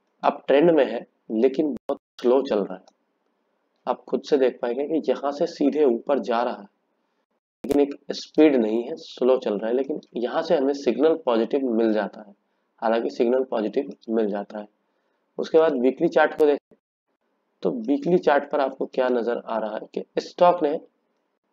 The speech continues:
weekly chart पर ट्वेंटी day moving average को touch किया है, ठीक है, लेकिन जो stock का सपोर्ट है, support चौदह सौ इकसठ रुपए के आसपास है, या कहें चौदह सौ बयासी रुपए, ठीक है।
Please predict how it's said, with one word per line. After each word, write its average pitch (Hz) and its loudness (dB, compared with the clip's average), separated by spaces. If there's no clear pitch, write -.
weekly 151 2
chart 131 4
पर 160 2
ट्वेंटी 143 0
day 165 8
moving 139 4
average 123 0
को - -12
touch 117 -4
किया 104 -4
है, 98 -14
ठीक - -6
है, - -4
लेकिन 131 -4
जो 139 0
stock 143 -6
का 156 -6
सपोर्ट 143 -4
है, 131 -4
support 117 -4
चौदह 139 2
सौ 143 0
इकसठ - -2
रुपए 127 -2
के 131 0
आसपास 123 -6
है, 185 -20
या 131 2
कहें 135 -4
चौदह 120 0
सौ 123 -8
बयासी 110 -4
रुपए, 101 -12
ठीक 185 0
है। - -4